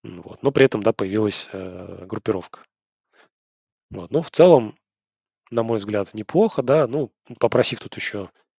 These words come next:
группировку, опять-таки, она тоже забыла сделать, да, то есть уже как-то часть контекста она потеряла. Вот, но в процессе, э, там, дополнительных допиливаний,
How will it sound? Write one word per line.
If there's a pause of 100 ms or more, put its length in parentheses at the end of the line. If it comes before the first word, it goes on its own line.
(160)
группировку,
опять-таки,
она
тоже
забыла
сделать,
да,
то
есть
уже
как-то
часть (120)
контекста
она
потеряла. (840)
Вот,
но
в
процессе,
э,
там,
дополнительных
допиливаний,